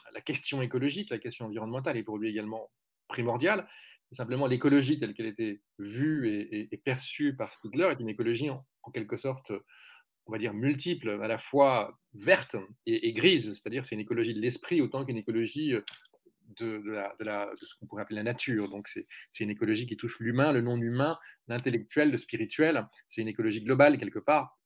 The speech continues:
éminemment supérieure à l'économie. Donc tout, tout ce que, tout ce que dit, tout ce qu'explique Bernard Stiegler dans cet extrait me semble tout à fait juste, hein, et, euh, et sa conclusion en quelque sorte, c'est-à-dire qu'il faut une bifurcation.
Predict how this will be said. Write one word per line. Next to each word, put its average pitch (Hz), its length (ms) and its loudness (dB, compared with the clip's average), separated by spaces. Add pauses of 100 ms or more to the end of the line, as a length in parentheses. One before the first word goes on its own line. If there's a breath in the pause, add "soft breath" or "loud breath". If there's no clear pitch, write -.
éminemment 156 400 10
supérieure 139 560 2
à 143 60 4
l'économie. 117 460 -2 (320 loud breath)
Donc 139 220 -2
tout, 202 140 -8 (100)
tout - 140 -6
ce - 80 -12
que, 156 260 4 (100)
tout - 100 -8
ce - 60 -10
que 147 100 0
dit, 139 500 -4 (320)
tout - 100 -16
ce 131 120 -16
qu'explique - 600 -6
Bernard 123 440 -2
Stiegler 135 460 0
dans 110 80 -6
cet 110 180 -12
extrait 151 460 -8 (380 soft breath)
me 113 100 -8
semble 110 560 -4 (360)
tout - 160 -10
à 139 100 2
fait 131 220 0
juste, 170 400 -4
hein, 196 200 -4 (320 loud breath)
et, 139 480 4
euh, 117 380 2
et 113 60 -4
sa 117 340 -2
conclusion 151 540 2
en 175 80 0
quelque 135 240 0
sorte, 233 260 -2
c'est-à-dire 131 220 -4 (320)
qu'il - 140 -10
faut 127 140 -2
une 104 160 -4 (200)
bifurcation. 139 760 -2